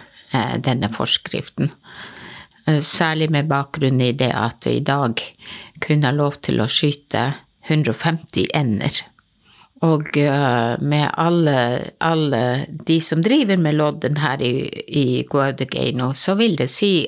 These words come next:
at hvis alle får for eksempel en eller to fugler, så har det, som i fjor, så var det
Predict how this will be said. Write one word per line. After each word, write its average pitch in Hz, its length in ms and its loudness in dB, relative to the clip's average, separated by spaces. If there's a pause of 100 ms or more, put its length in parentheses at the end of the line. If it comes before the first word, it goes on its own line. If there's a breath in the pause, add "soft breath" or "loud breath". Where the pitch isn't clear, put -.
at - 460 -4
hvis 160 480 0 (100)
alle 180 320 2
får 165 400 0 (240)
for 156 160 -2
eksempel 147 640 -2
en 170 240 2
eller 120 240 0
to 175 240 2
fugler, - 560 -2 (720)
så 160 640 2
har 156 260 0
det, 131 560 0
som 139 340 -2
i 120 140 0
fjor, 240 400 0 (460 loud breath)
så - 260 0
var 156 240 2
det 143 140 4